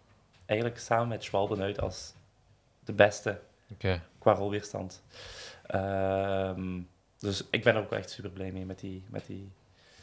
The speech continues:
Speaker 1: met die, met die banden. Heel, heel content zelfs.
Speaker 2: Ja.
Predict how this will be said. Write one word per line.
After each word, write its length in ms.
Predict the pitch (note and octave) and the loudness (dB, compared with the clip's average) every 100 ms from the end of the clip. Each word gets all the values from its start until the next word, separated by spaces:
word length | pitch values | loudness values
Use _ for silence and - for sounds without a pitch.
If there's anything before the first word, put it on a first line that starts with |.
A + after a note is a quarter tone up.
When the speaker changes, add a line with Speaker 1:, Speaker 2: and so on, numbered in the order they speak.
| - _ | -20 _
Speaker 1:
met 200 | - F#2+ | -10 -10
die, 180 | - G2 | -6 -2
met 160 | G2 F#2+ | -2 -2
die 100 | F#2+ | -4
banden. 340 | F#2+ F#2 F#2 - - _ _ | -4 -6 -10 -14 -20 _ _
Heel, 200 | - G#2 | -4 -4
heel 200 | F#2+ G2+ | 0 -2
content 340 | A2+ F#2+ G2 - | -4 -6 -6 -6
zelfs. 360 | - G2+ - - _ _ - | -10 -14 -16 -20 _ _ 2
Speaker 2:
Ja. 280 | G#2 - | 4 4